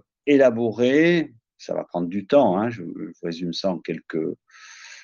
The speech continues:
en quelques phrases, mais ça va prendre des années et des années, élaborer ce qu'ils appellent d'abord,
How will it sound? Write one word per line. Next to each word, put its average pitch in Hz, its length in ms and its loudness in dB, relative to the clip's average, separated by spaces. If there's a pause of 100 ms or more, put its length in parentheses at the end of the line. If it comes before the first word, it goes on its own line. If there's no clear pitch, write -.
(100)
en - 100 -14
quelques - 320 -2
phrases, 147 440 4
mais 85 220 0
ça 90 220 -4
va 90 100 4
prendre 101 220 2
des 92 160 2
années 95 160 4
et 95 60 4
des 90 180 0
années, 123 320 4
élaborer 123 460 4
ce 151 80 -10
qu'ils 117 180 -6
appellent 127 600 0
d'abord, 107 720 2